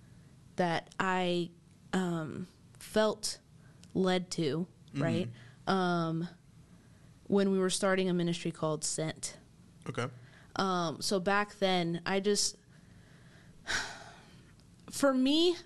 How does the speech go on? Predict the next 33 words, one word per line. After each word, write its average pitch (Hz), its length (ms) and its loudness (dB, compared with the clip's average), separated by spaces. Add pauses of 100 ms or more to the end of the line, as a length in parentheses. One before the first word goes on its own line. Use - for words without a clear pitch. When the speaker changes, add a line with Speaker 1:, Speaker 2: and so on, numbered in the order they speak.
Speaker 1:
okay, 190 260 -2 (400)
backstory, 254 760 0 (220)
Vanessa 202 360 0
t-, 180 180 -8
story 165 420 -2
time. 165 280 -8
Speaker 2:
Yeah, 139 140 2
yeah. 110 140 -2 (960)
Speaker 1:
Okay. - 160 -4 (580)
Um, 226 560 4
so 208 720 4
back 247 300 2
in 269 80 2
the 240 120 4
day, 185 420 2 (320)
I 196 140 2
didn't 208 180 2
grow 240 100 2
up 220 100 -2
a 220 60 -4
Christian, 190 600 0 (280)
and, 180 840 2 (1400)
um, 190 340 2 (100)
I 202 120 0
felt 247 220 2
like 233 160 0
I 214 80 4
didn't 202 320 0
have 214 180 0
any 202 180 0
mentorship 180 720 -2 (380)
there. 240 140 8
But, 226 400 -2